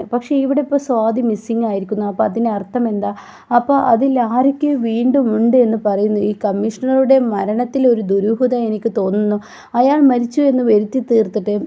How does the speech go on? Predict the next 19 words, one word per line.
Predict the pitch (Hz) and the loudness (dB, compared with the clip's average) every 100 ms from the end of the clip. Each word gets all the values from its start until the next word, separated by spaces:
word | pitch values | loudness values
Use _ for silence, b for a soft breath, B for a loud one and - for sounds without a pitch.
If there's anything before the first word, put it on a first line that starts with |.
| - - | -10 -4
അയാൾ | 208 214 226 | 0 2 2
വേറെന്തെങ്കിലും | 202 220 262 277 233 233 226 240 | 4 6 6 6 2 2 2 2
ലക്ഷ്യം | 226 196 - 240 220 | 2 0 2 0 2
പ്ലാൻ | 220 202 233 | 2 2 0
ചെയ്യുകയാണോ | 240 233 220 233 202 208 226 | 0 0 2 2 2 0 -2
എന്നും | - 262 302 294 | 0 6 6 6
പറയാൻ | 226 196 208 233 | 2 0 0 0
പറ്റില്ല" | 214 - 226 208 | -2 0 0 0
എന്ന് | 208 | -2
പറയുമ്പോ | 214 202 220 233 269 B B B | -4 -4 -2 0 -2 B B B
അവിടെ | 254 262 294 | 0 2 2
പേടിയാവാണ് | - 254 254 254 269 233 233 226 | 0 2 2 4 2 2 0 0
കേട്ടോ | 214 208 | -2 -4
പൂജയ്ക്ക്. | 190 214 208 208 202 | -2 -4 -2 -4 -4
അപ്പൊ | - - | -4 -4
ഈ | 233 | -4
സമയം | 254 277 262 269 | -2 2 2 2
അർജുൻ | 247 233 269 254 | 0 -2 -2 0
പറയുന്നുണ്ട്, | 220 220 240 233 214 | 0 2 0 -2 0